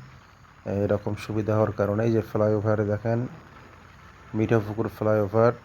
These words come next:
ওই তো, আহ, ফিল্ডে সকাল সকাল খেলছে, এখন বাজে সাড়ে সাতটা, সকাল সাড়ে সাতটা বাজে। ওনারা এক্সারসাইজ করার জন্য খেলাধুলা করছে, অথবা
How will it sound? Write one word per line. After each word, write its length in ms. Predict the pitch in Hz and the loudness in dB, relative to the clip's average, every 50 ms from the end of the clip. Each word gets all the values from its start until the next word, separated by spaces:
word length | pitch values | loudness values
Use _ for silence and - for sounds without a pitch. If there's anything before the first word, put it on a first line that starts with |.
| - - - - - - - - - - - - - - - - - - - - - - - - - - - - - - - - | -20 -20 -20 -20 -20 -20 -20 -20 -20 -20 -20 -20 -20 -20 -20 -20 -20 -20 -20 -20 -20 -20 -20 -20 -20 -20 -20 -20 -20 -20 -12 -6
ওই 320 | - 110 110 110 110 113 113 - | 0 2 4 4 4 2 0 -2
তো, 140 | - 113 107 107 104 104 104 107 107 107 107 - - - - - - _ | -2 0 2 2 4 2 2 2 0 -2 -4 -8 -12 -20 -20 -20 -20 _
আহ, 520 | - 123 120 113 110 110 107 104 104 104 101 | -4 0 0 2 2 2 2 2 2 0 0
ফিল্ডে 480 | 98 - - 120 113 107 104 117 110 | -2 -4 -4 -2 -2 0 0 -2 -2
সকাল 340 | 107 - - 110 101 104 104 | -2 -2 -4 -4 -2 -2 -2
সকাল 300 | 104 - 117 104 107 107 101 - | -4 -4 -4 -2 -2 -2 -2 -4
খেলছে, 360 | 110 107 98 - - 117 117 | -4 -4 -4 -4 -4 -4 -2
এখন 360 | 113 113 107 104 104 104 104 | -2 -2 -2 -2 -2 -2 0
বাজে 240 | 104 107 101 98 101 | 0 0 0 -2 -4
সাড়ে 240 | 98 - 104 101 107 | -4 -4 -4 -4 -2
সাতটা, 440 | - - 101 - - - 104 113 123 - - - - - - - - - - - - - - - - - - - - - - - - - - - - - - | -4 -4 -6 -6 -4 -4 -4 -4 -4 -6 -14 -20 -20 -20 -20 -20 -20 -20 -20 -20 -20 -20 -20 -20 -20 -20 -20 -20 -20 -20 -20 -20 -20 -20 -20 -20 -20 -20 -6
সকাল 340 | - - 113 - - 107 | -2 -2 0 0 0 -2
সাড়ে 260 | 107 - - 113 113 117 | -2 -2 0 0 0 0
সাতটা 380 | 113 - 110 101 - - 95 | 0 -2 -4 -4 -4 -6 -6
বাজে। 280 | 92 95 95 98 - 107 - - - - - - - - - - - - - - - - - - - - - - - - | -6 -6 -8 -10 -12 -16 -16 -18 -20 -20 -20 -20 -20 -20 -20 -20 -20 -20 -20 -20 -20 -20 -20 -20 -20 -20 -20 -20 -12 -6
ওনারা 300 | 113 107 107 110 110 110 | -2 2 4 4 4 2
এক্সারসাইজ 440 | 107 - - 110 - - 113 110 - | 2 -2 -6 -8 -6 -6 -6 -6 -4
করার 260 | - 117 110 107 104 | -4 -2 -2 -2 -2
জন্য 280 | 101 107 101 104 107 104 | -4 -4 -4 -4 -4 -4
খেলাধুলা 400 | 101 101 101 104 98 101 101 101 | -2 -2 -2 -2 -2 -2 -4 -4
করছে, 360 | - - 101 - - - 107 | -4 -6 -8 -8 -6 -4 -4
অথবা 500 | 101 101 - - 104 101 104 101 98 107 | -2 -2 -4 -4 -4 -2 0 0 0 -2